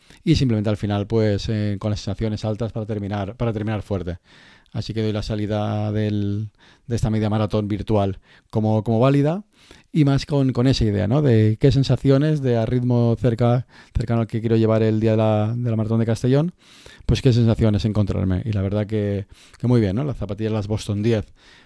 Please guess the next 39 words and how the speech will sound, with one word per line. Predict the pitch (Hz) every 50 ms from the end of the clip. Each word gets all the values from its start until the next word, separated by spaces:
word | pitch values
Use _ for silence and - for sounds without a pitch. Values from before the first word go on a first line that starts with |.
| _ _ -
me | 113 117
las | 110 107 110
encuentro | 113 107 117 113 104 104
cada | 110 107 104
vez | 104 107 104 107
más, | 113 107 104 104 104 -
más | 110 110 - -
cómodo | - 156 160 165 190 226 254 - _ _ _ - - - - _ -
y | 156
me | 139 131
da | 123 120
ese | 113 - 131
puntito | - - 123 113 110 127 120 120 113
más, | 117 131 160 - - - _ _
que | - 104
ya | 95 101 104
será, | - 110 107 104 101 101 101 101 101 98 98
¿no? | 117 156
Un | 160 135 113
poco | 107 98 - 101 98
de | 98 95 98 98 95 95
placebo, | 98 - 98 98 - 143 143 143 139 143
un | 143 131
poquito | - 113 101 101 104 101
de, | 101 104 104 104 101 101
de | 101 107
realidad, | 107 110 107 113 120 131 151 - - _ - - - - - _ _
de | 127 110
la | 101 95
placa | 117 117 110 117 117
de | 113
carbono | 107 110 107 101 110 113 120 123 123
para | 123 117 110 107 104 104 104 101 98 107 113 131 -
soltar | - - 101 98 107
un | 104 101
poquito | 107 104 98 110
más | 107 107 107 107
de | 113 107 104
musculatura | 104 107 - - 117 113 104 135 139 139 156 180